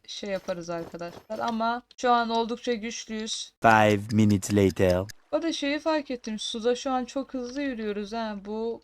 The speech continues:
Speaker 1: bayağı güzel bir bot oldu arkadaşlar. Şimdi gidip portalımızı yapalım. Biraz gerginim, ne yalan söyleyeyim. Evet, Nether'a gittiğimiz zaman yapmamız gereken en öncelikli şey arkadaşlar,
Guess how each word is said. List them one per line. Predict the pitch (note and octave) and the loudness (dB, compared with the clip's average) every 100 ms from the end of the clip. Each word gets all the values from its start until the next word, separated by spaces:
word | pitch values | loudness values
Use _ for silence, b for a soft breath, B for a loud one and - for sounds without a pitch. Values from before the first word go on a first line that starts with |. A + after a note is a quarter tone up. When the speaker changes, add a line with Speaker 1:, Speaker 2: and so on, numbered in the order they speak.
| G#3 | -2
Speaker 1:
bayağı | G#3+ G#3+ A3 | -2 0 -2
güzel | G3+ F#3 A3 G#3+ | -6 -4 -4 -4
bir | F#3 F#3 - _ | -8 -10 -12 _
bot | F#3+ F#3+ | -6 -4
oldu | G3+ F#3 | -4 0
arkadaşlar. | F#3 F3+ - F3+ F3+ A#3 A3+ | 0 -2 -6 -8 -6 -8 -8
Şimdi | - A3+ A3 | -6 -6 -8
gidip | G#3 A3 A3+ - - _ - | -8 -10 -10 -18 -20 _ -10
portalımızı | G3+ G3 G#3 G3 G3+ F#3+ | -8 -6 -8 -8 -8 -6
yapalım. | G#3 F#3+ G3 F#3 G#3 A3 G#3 | -4 -2 -2 -4 -4 -4 -2
Biraz | G3+ G3 G3 | 2 2 0
gerginim, | F#3 G3+ G3 G3 F#3+ G#3 | 0 2 2 0 -4 -6
ne | G#3+ | -4
yalan | G3 F#3 F3+ F3+ | -2 -2 -2 -8
söyleyeyim. | - F#3 F3 F3+ G3+ A#3 _ _ - | -10 -10 -8 -8 -10 -14 _ _ 0
Evet, | C#4 A#3 - - - | 2 2 0 -8 -4
Nether'a | A3+ B3 C#4 C#4 | 0 2 4 2
gittiğimiz | C4 - C4+ C4 B3 | 0 -4 -2 -2 0
zaman | A#3+ A#3 A#3+ B3+ D4+ _ | 0 0 -2 -6 -12 _
yapmamız | G#3 G#3+ - A3+ A#3 | 0 0 0 -4 -4
gereken | A#3+ A#3+ A#3 A#3 A3+ - | -2 -2 -2 -4 -4 -6
en | - B3 | 0 0
öncelikli | A#3 A3 G#3+ F#3 - G3+ | 2 0 -2 -4 -8 -8
şey | G#3 G3 | 0 2
arkadaşlar, | F#3 - F#3+ F#3 F#3 - A#3+ | 2 0 0 0 0 -2 -2